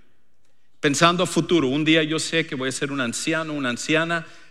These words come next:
y cuando llegue ese momento quiero tener a alguien a mi lado que, que me ayude. Quiero tener a alguien a mi lado que, que constantemente estemos en la misma página trabajando para salir adelante. Y como estas, quizás hay otra razón por la cual tú te has casado. Pero el problema de estos,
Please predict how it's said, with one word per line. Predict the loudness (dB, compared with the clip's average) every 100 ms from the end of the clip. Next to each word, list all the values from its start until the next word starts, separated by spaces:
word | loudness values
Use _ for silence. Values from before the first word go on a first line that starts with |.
| -20 -20 -20 -18 -6
y |
cuando | 0 2
llegue | 4 4 2
ese | -2
momento | -4 -2 -2 -2
quiero | -2 -2
tener | -2 0 2
a | 4
alguien | 2 -2
a | -4
mi | 0
lado | 0 0 -2
que, | -6 -8 -8 -10
que | -6
me | -4
ayude. | -4 -4 -6
Quiero | -4 -4 -2
tener | 0 2 4
a | 4
alguien | 4 0 -4
a | -2
mi | 0
lado | 2 0 -2
que, | -6 -8 -14 -4
que | -2 0
constantemente | -2 -2 2 2 2 -2 -2 -4
estemos | -4 -4 -2
en | -2
la | 0
misma | -2 -2
página | -2 -2 -2 -2
trabajando | 0 0 2 2 2 -2
para | 0 0
salir | 0 0 2 0
adelante. | 0 0 -2 -4 -14 -20 -20 -20 -20 -8
Y | -2
como | 2 4
estas, | 2 2 -4 -6
quizás | -10 -4 -4 -4 -6 0
hay | 2
otra | 2 -2
razón | -4 -4 -6 -6
por | -4
la | -4
cual | -2 -2 -2 -8 -20 -14 -6
tú | -2
te | -2
has | -4
casado. | -6 -6 -4
Pero | -4
el | 0
problema | 0 2 0
de | 2 0
estos, | 0 -2 -4 -4